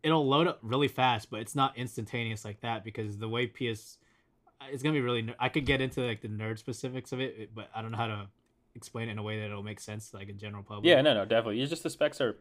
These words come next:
Speaker 2: lining up better, but
Speaker 1: It's not even the spec. It's just, like, it's, this is, like,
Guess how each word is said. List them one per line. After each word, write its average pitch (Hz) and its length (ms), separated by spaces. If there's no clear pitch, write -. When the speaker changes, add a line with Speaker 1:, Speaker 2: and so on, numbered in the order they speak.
Speaker 2:
lining 98 300
up - 100
better, 90 220
but - 240
Speaker 1:
It's 185 160
not 220 160
even 190 240
the 120 100
spec. 180 400
It's 156 160
just, 165 180
like, 147 320
it's, 165 180
this 165 240
is, 202 120
like, 165 360